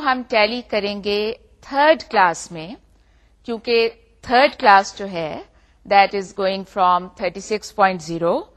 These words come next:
to thirty eight point nine۔ تو صاف ظاہر ہے کہ تھرٹی سکس پوائنٹ تھری جو ہے، وہ اسی کلاس میں فال کرے گا۔ نیکسٹ جو ویلیو ہے thirty point one، obviously that will fall in the first class, which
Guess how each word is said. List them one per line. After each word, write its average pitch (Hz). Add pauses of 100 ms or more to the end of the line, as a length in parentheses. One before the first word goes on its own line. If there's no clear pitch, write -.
(380)
to 330
thirty 277
eight 208
point 170
nine۔ 135 (640)
تو 165
صاف 175
ظاہر 220
ہے 226
کہ 208 (240)
تھرٹی 208
سکس 214
پوائنٹ 196
تھری 208
جو 185
ہے، 170 (400)
وہ 214
اسی 226
کلاس 185
میں 185
فال 156 (100)
کرے 143
گا۔ - (1080)
نیکسٹ 220
جو 226
ویلیو 214
ہے 208 (100)
thirty 196
point 185
one، 170 (680)
obviously 226 (520)
that 208
will 220
fall 196 (260)
in 190
the 190
first 262
class, 320 (380)
which 226